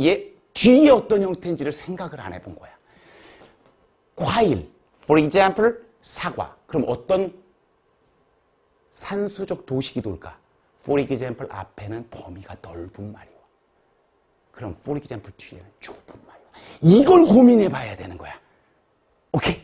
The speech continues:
자, 그리고 세 번째. 부사와 형용사를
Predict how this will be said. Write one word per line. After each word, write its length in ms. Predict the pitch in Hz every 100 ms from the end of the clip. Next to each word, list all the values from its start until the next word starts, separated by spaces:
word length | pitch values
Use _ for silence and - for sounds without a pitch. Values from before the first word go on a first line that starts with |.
| _ _ _ _ _
자, 360 | - 143 113 - _ _ - -
그리고 320 | 262 285 202
세 220 | - 226
번째. 400 | 208 175 147 - - - - _ -
부사와 640 | - 180 226 254 247 247
형용사를 680 | - 240 247 254 226 214 214